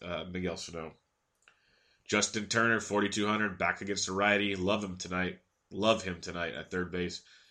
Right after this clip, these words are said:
Beating up on Cahill. Justin Turner, the red ginger, getting at it. Kyle Seager, forty-one hundred, fading Charlie Morton. Dicey play, not a bad play, though. Castellanos, thirty-nine hundred against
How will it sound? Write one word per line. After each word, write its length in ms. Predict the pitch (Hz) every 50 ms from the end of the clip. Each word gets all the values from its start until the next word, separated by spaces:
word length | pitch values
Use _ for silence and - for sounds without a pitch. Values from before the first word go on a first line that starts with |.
| _ _ -
Beating 240 | 95 104 101 101 104
up 160 | 98 - 92
on 140 | 87 85 82
Cahill. 400 | - 92 87 85 90 87 82 80
Justin 360 | - 98 98 95 - 101 95
Turner, 320 | 92 104 98 95 95 95
the 120 | 90 92 90
red 260 | 92 98 98 95 92
ginger, 500 | 90 101 95 92 87 90 87 87 82 - _ _ _ _ _ _ _ _ _ _ _ _ - - -
getting 260 | - 101 101 90 90 92
at 160 | 92 87 80
it. 180 | 78 - - - _ _ _ - - _ - - -
Kyle 240 | - 101 107 104
Seager, 320 | 101 - 120 117 113 110 101
forty-one 360 | 98 - 107 107 107 107 104
hundred, 440 | 104 107 107 107 101 92 92 - -
fading 320 | - 98 98 98 98 95
Charlie 340 | 92 - - 104 101 101 101
Morton. 480 | 95 98 98 104 104 95 92 87 82 78 - _ _ _ _ _ _ -
Dicey 300 | - 92 98 95 101 95
play, 380 | 92 - 101 101 101 101 92 82
not 160 | 87 87 92
a 40 | 95
bad 300 | 92 98 98 95 90 92
play, 160 | - 87 80
though. 260 | 78 80 80 82 85 - _ _ - - _ _ _ _ _ _ _ _ _
Castellanos, 580 | - 98 95 95 - - 104 104 110 110 107 104
thirty-nine 360 | - 107 104 104 104 104 101
hundred 240 | 104 104 104 104 101
against 540 | 101 92 92 101 98 95 92 - - -